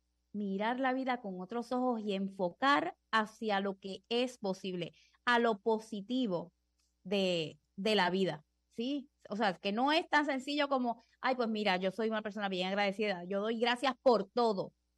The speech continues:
Es una palabra mágica, yo creo que es una palabra mágica, que nos abre puertas para todo, no solamente es con las personas, con interacción, con otros seres humanos, eh, de la familia, tu pareja, con tus hijos,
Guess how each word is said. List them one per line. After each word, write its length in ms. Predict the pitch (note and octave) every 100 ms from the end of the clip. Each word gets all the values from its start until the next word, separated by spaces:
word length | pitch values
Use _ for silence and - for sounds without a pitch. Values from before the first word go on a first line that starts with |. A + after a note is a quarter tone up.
| _
Es 60 | -
una 200 | A3+ B3+
palabra 320 | A#3+ A#3 B3
mágica, 380 | G3+ G3+ G3 - -
yo 100 | A#3
creo 160 | C4+
que 80 | B3+
es 40 | G#3+
una 140 | F#3
palabra 320 | F3+ E3 E3
mágica, 420 | D3+ C#3+ D#3 D#3+ - _ _ _
que 140 | C#4
nos 260 | A#3+ A#3+ -
abre 400 | A3 A3+ B3+ C4+ -
puertas 580 | A#3+ A#3+ A#3+ A#3+ C4 A3 _
para 320 | - G#3 F#3
todo, 320 | F3+ G3 F#3 E3+
no 80 |
solamente 440 | G3 B3+ A3+ A3+ A#3+
es 60 | -
con 160 | G#3
las 140 | G3 F#3+
personas, 520 | F#3+ - G3 G3+ G3+
con 140 | G#3
interacción, 1000 | G3 G3 F#3+ - - - G3+ G#3 A3+ A3+ - _ _
con 260 | _ A#3+ G3+
otros 280 | F#3+ A3 A3
seres 220 | G#3+ G3+
humanos, 720 | A3+ A3 F#3+ F#3+ G3 G3+ G3 _ _ _ _ _
eh, 320 | A#3+ A#3 A3
de 100 | G#3
la 120 | G#3+
familia, 580 | G#3 F#3 F#3+ G#3 G3+ G3
tu 140 | G3+ G3
pareja, 420 | G3 G#3 G#3+ G#3
con 180 | G3+ G3+
tus 260 | G#3 G3+
hijos, 420 | G#3+ G#3 G3+ G3+